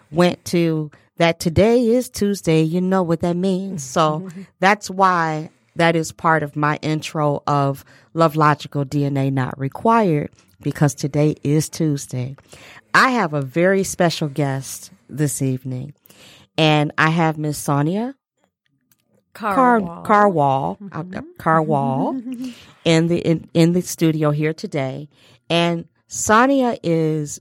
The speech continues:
Speaker 1: very special, very special in that she wears multiple hats.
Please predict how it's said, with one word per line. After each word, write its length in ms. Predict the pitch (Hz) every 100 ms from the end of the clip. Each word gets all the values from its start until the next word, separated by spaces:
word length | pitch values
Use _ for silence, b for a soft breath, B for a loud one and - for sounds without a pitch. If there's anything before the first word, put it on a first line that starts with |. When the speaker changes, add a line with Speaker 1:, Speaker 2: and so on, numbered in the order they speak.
| -
Speaker 1:
very 680 | 143 165 185 208 208 202 190
special, 760 | - - 165 151 - 135 131 139 _ _ _ _ -
very 260 | 185 233
special 720 | 240 - - 185 180 196 156
in 160 | 151 147
that 320 | 156 156 151 b b b b
she 380 | - - 233 247
wears 440 | 220 226 214 180 147
multiple 720 | 147 160 185 202 - 175 165
hats. 680 | 156 165 190 - - -